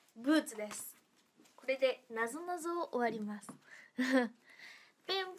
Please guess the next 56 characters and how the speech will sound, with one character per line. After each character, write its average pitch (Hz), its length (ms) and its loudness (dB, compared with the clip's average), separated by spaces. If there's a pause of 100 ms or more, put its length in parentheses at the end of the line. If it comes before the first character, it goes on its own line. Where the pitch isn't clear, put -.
(160)
ポ 285 140 10
ン 294 160 -6 (200)
パ 233 120 10
ン 233 120 0 (220)
ポ 220 120 0
ン。 202 140 -6 (840)
神 302 160 2
様 269 180 4
さ 233 200 -2
ん、 214 60 -4 (540)
え 240 60 -2
っ 233 40 -4
と、 233 160 -2
グ 233 100 4
ラ 247 120 6
ス 247 140 -8
メ 285 120 2
ー 269 60 0
ト 262 100 -6
に 226 160 -2
は 220 160 -6 (220)
二 254 240 -4
つ 262 140 -10
の 254 120 0
意 240 80 0
味 240 140 -2
が 226 80 -2
あ 220 80 -4
り 214 80 -6
ま 214 180 -8
す。 - 120 -20
一 - 220 -6
つ 269 120 -10
は 240 100 -4
無 233 180 -6
理 254 120 -8
ち - 80 -10
ゃ 233 60 -6
ん 220 40 -12
の 220 60 -14
サ 247 180 -8
ン 240 40 -4
グ 240 80 -6
ラ 240 100 -6
ス 240 100 -18
配 240 220 -12
信。 214 240 -12 (560)
も 254 120 -4
う 254 40 -6
一 262 140 -12
つ 233 140 -10
は、 220 180 -8 (100)
う 233 60 -4
ー - 20 -2
ん 254 800 -6 (160)
と、 254 340 -4